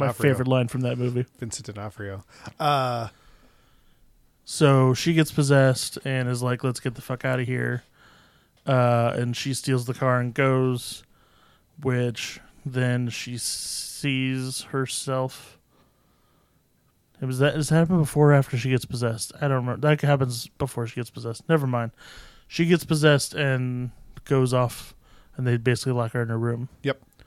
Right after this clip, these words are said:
Speaker 1: So they lock her in her room. Um, we, the rest of the group starts to go downhill as well.
Speaker 2: Yeah.
Speaker 1: Um,
Speaker 2: Olivia is going, uh, Olivia,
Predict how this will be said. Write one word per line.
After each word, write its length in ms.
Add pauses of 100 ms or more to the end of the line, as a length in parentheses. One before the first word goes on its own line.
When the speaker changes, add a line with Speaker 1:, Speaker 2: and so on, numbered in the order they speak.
(100)
Speaker 1:
So 180
they 80
lock 240
her 360 (140)
in 100
her 120
room. 360 (420)
Um, 600
we, 540 (260)
the 80
rest 280
of 60
the 80
group 380 (120)
starts 340
to 80
go 100
downhill 360
as 140
well. 200
Speaker 2:
Yeah. 200 (380)
Speaker 1:
Um, 580 (280)
Speaker 2:
Olivia 720 (1000)
is 100
going, 580 (480)
uh, 360
Olivia, 500